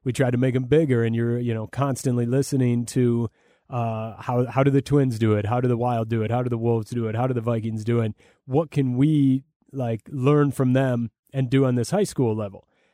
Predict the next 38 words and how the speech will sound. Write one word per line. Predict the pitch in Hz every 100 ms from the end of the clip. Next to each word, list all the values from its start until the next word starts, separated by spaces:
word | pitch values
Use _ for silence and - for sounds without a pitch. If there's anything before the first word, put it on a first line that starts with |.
| _
And, | - 131 127 120 120 120 117 - -
you | 135
know, | 123
it's | 120
funny | - 151 165
to | 135
go | 127
back | 123 123 117
and | 117 117
listen | 156 - 139 117
to |
some | - 131 117
of |
those | 110 110
games | 110 135 143 120 113 - _ _ _
because | 139 139 127
we | 147
do | 180 143
some | - 139
of |
that | 127 123
stuff | - 139 113
now | 120 135 131 123 120
on | 123
the | 120
Wolves | 120 135 135 131
and | 139
Lynx | 202 180
radio | 127 113 107
broadcast. | 104 107 101 101 110 - -
You | 123
know, | 117 127
it's | 127
a | 131
similar | - 151 143 147 143
kind | 147 147
of | 143
setup. | 180 202 120 104